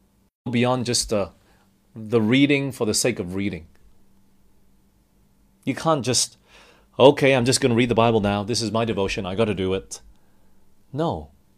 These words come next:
You got to be touched by Jesus.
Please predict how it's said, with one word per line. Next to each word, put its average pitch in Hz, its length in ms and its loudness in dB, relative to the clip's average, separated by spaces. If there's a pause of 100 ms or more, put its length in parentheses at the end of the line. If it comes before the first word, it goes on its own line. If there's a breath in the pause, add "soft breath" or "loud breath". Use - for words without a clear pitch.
(1500)
You 135 160 -2
got 127 280 -2
to - 80 -12
be 110 120 -6
touched - 480 -10
by 98 140 -6
Jesus. 101 800 -12